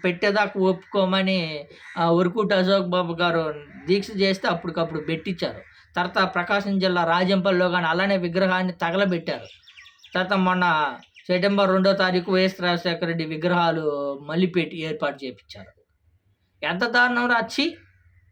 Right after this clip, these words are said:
అలా బతుకులు, బతుకులు వాళ్ళ మనుషులకు కానీ వా-, ఎందుకంటే నీకు చేతనైతే సాయం చేయి, నీకు చేతనైతే ఎవరికైనా ఉపయోగపడు.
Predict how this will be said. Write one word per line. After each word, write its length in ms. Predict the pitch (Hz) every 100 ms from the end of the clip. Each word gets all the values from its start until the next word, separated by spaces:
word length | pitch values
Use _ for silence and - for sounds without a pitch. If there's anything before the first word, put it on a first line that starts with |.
| -
అలా 160 | 160
బతుకులు, 640 | 160 156 185 247 254 254 233
బతుకులు 640 | 202 151 180 190 254 262
వాళ్ళ 240 | 196 185 190
మనుషులకు 640 | 180 175 196 196 240 240
కానీ 260 | 220 226 233
వా-, 600 | 185 180 165 160 139 123
ఎందుకంటే 720 | 147 196 269 254 202 190 220 - - - -
నీకు 240 | 190 196
చేతనైతే 760 | 180 - 175 220 247 240 240 302
సాయం 500 | 226 196 240 254 247
చేయి, 300 | 170 127 135
నీకు 140 | 175
చేతనైతే 640 | 175 170 190 214 233 226
ఎవరికైనా 460 | 269 202 220 226 233
ఉపయోగపడు. 720 | 202 202 233 226 196 180 135